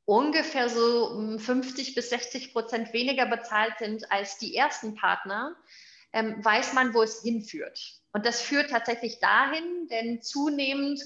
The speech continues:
kommen dann diese Plattformen auf ihre ältere Partner zu und sagen, „Wissen Sie was, das ist gerade eine harte Zeit.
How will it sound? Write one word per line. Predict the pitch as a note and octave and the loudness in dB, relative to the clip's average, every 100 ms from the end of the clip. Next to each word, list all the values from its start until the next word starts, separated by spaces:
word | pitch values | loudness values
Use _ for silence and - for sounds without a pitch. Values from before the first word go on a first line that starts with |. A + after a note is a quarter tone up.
| - | 0
kommen | C4 B3+ B3+ | 2 4 2
dann | A#3 A#3 | 2 2
diese | A3 A3+ G#3+ A3 | -4 -6 -4 -4
Plattformen | - A#3+ - C4 A#3 A#3 A#3 A#3 - - _ - - | 0 0 0 4 6 6 2 -2 -6 -20 _ -12 -4
auf | G#3+ - | -2 0
ihre | A3 G#3+ - | 0 2 2
ältere | G#3+ D4 D#4+ D#4 | 2 2 2 0
Partner | D#4+ C#4+ C#4+ C#4+ C4+ | 2 2 2 2 -2
zu | - C#4 | -4 -4
und | B3 A#3 | -4 -2
sagen, | G#3+ A3+ A#3 A#3 A3 - - - _ _ _ _ | 0 0 0 -4 -8 -16 -20 -20 _ _ _ _
„Wissen | - A3+ | -10 -8
Sie | A3 | -4
was, | A3 A3+ A#3 - - - _ - | 0 0 0 -8 -12 -18 _ -14
das | A3+ | -12
ist | A3+ | -12
gerade | - A3 A3 | -8 -4 -2
eine | G#3+ G3 | -2 -2
harte | G#3 - - | -6 -10 -16
Zeit. | - A#3+ A#3+ A#3 | -8 0 2 2